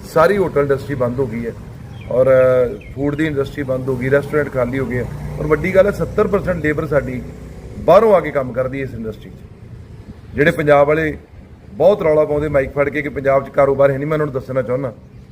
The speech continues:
ਅੱਜ ਪਤਾ ਕਰ ਲਓ, ਸਾਰਿਆਂ ਨੂੰ ਇਸ ਗੱਲ ਦਾ ਫਿਕਰ ਹੈ ਕਿ ਜੇ ਲੇਬਰ ਭੱਜ ਗਈ ਤੇ ਦੁਬਾਰਾ ਲੇਬਰ ਲਿਆਉਣੀ ਕਿੱਦਾਂ ਹੈ। ਸੋ ਉਹ ਲੇਬਰ ਸਾਰੀ ਬਾਹਰ, ਅ, ਜੇ ਥੋੜ੍ਹੇ ਦਿਨਾਂ ਤੱਕ ਅਸੀਂ ਨਹੀਂ ਸਿਖਾਵੇਂ ਹੁੰਦੇ ਤੇ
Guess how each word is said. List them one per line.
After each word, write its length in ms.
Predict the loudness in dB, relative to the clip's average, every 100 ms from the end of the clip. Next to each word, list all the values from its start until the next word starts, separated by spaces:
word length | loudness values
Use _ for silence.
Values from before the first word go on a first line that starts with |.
| 0
ਅੱਜ 100 | 2
ਪਤਾ 240 | 2 2 4
ਕਰ 160 | 2
ਲਓ, 240 | 0 -4 -8 -20 -20 -20 -4
ਸਾਰਿਆਂ 380 | 2 4 4 2
ਨੂੰ 120 | 2
ਇਸ 200 | -2 -2 2
ਗੱਲ 160 | 2
ਦਾ 140 | 4 0
ਫਿਕਰ 320 | 0 0 2
ਹੈ 160 | 0 -6 -20 -20 -20 -16
ਕਿ 80 | -4
ਜੇ 140 | -2
ਲੇਬਰ 360 | -2 -2 -4 2
ਭੱਜ 260 | 4 4
ਗਈ 80 | 0
ਤੇ 100 | -6
ਦੁਬਾਰਾ 300 | 0 2 2
ਲੇਬਰ 260 | 2 -2 -2
ਲਿਆਉਣੀ 280 | -2 -2
ਕਿੱਦਾਂ 260 | -6 -10 -10
ਹੈ। 120 | -12 -16 -20 -20 -20 -20 -20 -20 -20 -20 -20 -4
ਸੋ 340 | 4 4 4 -4
ਉਹ 100 | -6
ਲੇਬਰ 280 | -2 -2 -2
ਸਾਰੀ 260 | -2 -2 0
ਬਾਹਰ, 440 | 2 2 0 -6 -12 -20 -12 -2 2 2
ਅ, 20 |
ਜੇ 200 | 0 -2 -4 -4
ਥੋੜ੍ਹੇ 200 | -2 0
ਦਿਨਾਂ 220 | 2 2
ਤੱਕ 240 | 2 0 -2
ਅਸੀਂ 180 | -4 -2
ਨਹੀਂ 160 | -2
ਸਿਖਾਵੇਂ 360 | -2 -2 0 0
ਹੁੰਦੇ 140 | 2
ਤੇ 200 | 2 2